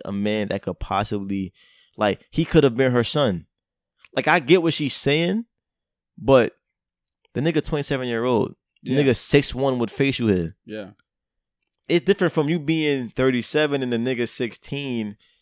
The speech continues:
Speaker 1: The nigga probably still act like a kid. He can't even drink. He can't smoke a cigarette yet.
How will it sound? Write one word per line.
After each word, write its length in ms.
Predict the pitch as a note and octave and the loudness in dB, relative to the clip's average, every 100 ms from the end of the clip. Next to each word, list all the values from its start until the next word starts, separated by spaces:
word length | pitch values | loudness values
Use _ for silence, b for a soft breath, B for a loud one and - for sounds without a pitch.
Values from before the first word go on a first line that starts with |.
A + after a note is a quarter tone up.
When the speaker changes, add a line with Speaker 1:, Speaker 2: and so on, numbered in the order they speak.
| _ - | _ -6
Speaker 1:
The 80 | |
nigga 340 | G#2 B2 A2+ G#2+ - | -2 0 0 -2 -4
probably 300 | - A2 A2 | -4 -2 -2
still 260 | - F#2+ - | -4 -6 -4
act 180 | G#2 G2 | -4 -4
like 140 | G#2+ G2 | -10 -14
a 40 | |
kid. 260 | - A2+ G#2+ | -10 -8 -8
He 80 | |
can't 300 | A#2 - B2 | -6 -6 -6
even 220 | A#2 G#2 G2 | -6 -6 -6
drink. 240 | A2+ - | -8 -10
He 60 | D#3 | -12
can't 100 | C#3 | -12
smoke 180 | B2+ - | -14 -14
a 60 | - | -12
cigarette 420 | - C#3+ A2 F#2 | -8 -4 -2 -2
yet. 180 | G#2+ | -4